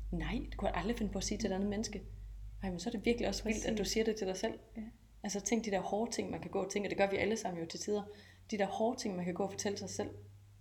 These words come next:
Speaker 1: man
Speaker 2: Ja.
Speaker 1: aldrig nogensinde vil nævne for en anden menneske, men man kan godt byde sig selv
Speaker 2: Og
Speaker 1: det.
Speaker 2: de høje krav.
Speaker 1: Ja.
Speaker 2: Hvor jeg tænker,
Speaker 1: Ja.
Speaker 2: jeg kunne aldrig bede nogen om at præstere på alle parametre i livet på én gang.
Speaker 1: Mm-mm.
Speaker 2: Men hvorfor er det så, man selv synes, man skal kunne det?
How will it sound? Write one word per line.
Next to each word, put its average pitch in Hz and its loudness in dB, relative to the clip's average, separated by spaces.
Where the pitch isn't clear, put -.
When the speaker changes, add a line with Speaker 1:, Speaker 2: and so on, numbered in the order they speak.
Speaker 1:
man 214 2
Speaker 2:
Ja. - -2
Speaker 1:
aldrig 262 4
nogensinde 196 2
vil 185 0
nævne 196 0
for 196 0
en 185 0
anden 185 0
menneske, 190 -2
men 190 0
man 175 0
kan - -8
godt 202 -4
byde 208 0
sig 202 -4
selv 208 6
Speaker 2:
Og 190 12
Speaker 1:
det. 220 4
Speaker 2:
de 220 6
høje 214 6
krav. 233 2
Speaker 1:
Ja. 214 4
Speaker 2:
Hvor 214 8
jeg 202 8
tænker, 185 6
Speaker 1:
Ja. 202 2
Speaker 2:
jeg 208 6
kunne - 0
aldrig 277 10
bede 254 10
nogen 220 8
om 208 8
at 214 8
præstere 226 8
på - 4
alle 262 8
parametre 196 4
i 190 0
livet 233 6
på - -2
én 254 6
gang. 285 2
Speaker 1:
Mm-mm. 185 -2
Speaker 2:
Men 214 2
hvorfor 233 6
er 277 6
det 233 2
så, 262 2
man 208 6
selv 320 4
synes, - -4
man 202 -4
skal - -18
kunne 226 2
det? 214 0